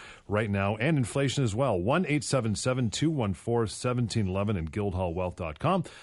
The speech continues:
The Real Money Show, the number to call. Start investing easy. One eight seven seven two one four seventeen eleven and guildhallwealth dot com. Guys, we have a big story this week. We left off, uh, our first segment into break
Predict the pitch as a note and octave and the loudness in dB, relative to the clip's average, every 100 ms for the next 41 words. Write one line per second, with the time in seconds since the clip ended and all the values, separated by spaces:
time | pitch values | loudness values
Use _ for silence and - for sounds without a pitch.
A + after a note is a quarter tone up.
0 | - G2+ B2 B2+ B2 G#2+ G#2 G#2 G2 F2+ | -6 0 2 4 4 2 2 0 -2 -4
1 | C#2+ C#2 - _ _ _ _ _ _ _ | -8 -12 -20 _ _ _ _ _ _ _
2 | _ - G#3 A#3+ A3 G#3 - F3 D3+ D3 | _ 4 6 8 6 4 4 4 4 4
3 | E3+ D3+ E3+ D#3+ C3+ - D3+ D3+ C3 G2+ | 4 4 6 6 4 4 4 6 4 4
4 | C#3+ B2 C3 A#2 B2+ D3 G#2+ G2+ F#2 B2 | 4 4 2 2 2 4 4 4 4 4
5 | C#3+ A#2 B2+ - - C3 B2 G2+ C3 A#2+ | 4 4 2 0 0 2 2 2 2 2
6 | B2+ G2+ B2+ A#2+ A#2+ G#2+ - B2 B2 G#2+ | 2 2 2 4 2 0 0 2 2 0
7 | - C3+ D3 B2+ B2 B2+ G#2 G#2+ C3+ G#2+ | 0 2 2 2 2 2 2 2 2 0
8 | F2+ G#2+ A2 F2 G2+ F#2+ F2 F#2+ F#2+ - | 0 2 2 2 2 2 2 0 -2 -2
9 | F#2 F2 F2 - G#2+ C#3 F#2+ A2+ F#2+ G2+ | -2 -2 -4 -4 -2 0 2 0 2 0
10 | F#2 A#2 - A2+ G#2+ F#2+ A2 G2+ G2 G#2 | 2 0 0 0 0 -2 -4 -2 -2 -2
11 | - G#2 G2 - F2+ G2 F2+ A2 G2+ G#2 | 0 0 0 -2 -4 -4 -4 -2 -2 0
12 | G#2 G2 F#2 E2 G2 G#2 | 0 0 0 0 -2 -2